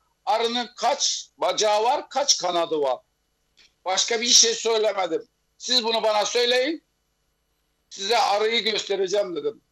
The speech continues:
Ve söyleyemediler. Biz okulda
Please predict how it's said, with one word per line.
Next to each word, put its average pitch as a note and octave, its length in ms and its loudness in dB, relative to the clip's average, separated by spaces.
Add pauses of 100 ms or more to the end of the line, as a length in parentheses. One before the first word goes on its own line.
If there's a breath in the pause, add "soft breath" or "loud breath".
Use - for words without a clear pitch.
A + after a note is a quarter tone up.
(220)
Ve F3 260 0 (520)
söyleyemediler. D#3 840 0 (540)
Biz - 260 -10 (720)
okulda F#3 600 -2